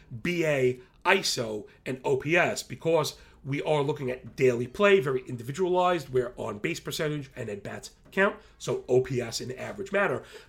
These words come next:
But when we get to total base props, iso is really the thing we wanna be looking at. Walks do not count for total base plays. That's probably the most popular question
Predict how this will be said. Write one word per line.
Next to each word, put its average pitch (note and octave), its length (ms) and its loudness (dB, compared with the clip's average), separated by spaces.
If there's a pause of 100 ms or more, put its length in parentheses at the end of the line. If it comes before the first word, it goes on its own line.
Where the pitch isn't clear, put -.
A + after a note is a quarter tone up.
But D#3+ 200 4
when C#3+ 100 -4
we C#3+ 80 -4
get D3 160 -2
to C#3 60 -10
total B2 240 -6
base E3 280 -2
props, C3 340 -6 (100)
iso D#3 400 0
is G#2+ 100 -10
really C#3 240 -4
the A#2 140 -4
thing A#2+ 220 -6 (240)
we D3 80 -2
wanna D3+ 160 2
be B2 80 0
looking C3 320 -2
at. G#2+ 180 -6 (320)
Walks D#3 460 2
do C#3 100 -8
not B2 200 -2
count C#3 260 -4
for B2+ 80 -12
total G#2+ 220 -6
base A2+ 240 -4
plays. G2+ 320 -8
That's A2 160 -8
probably A#2+ 320 -4
the G#2+ 80 -8
most - 280 -14
popular B2+ 380 -6
question A#2+ 520 -8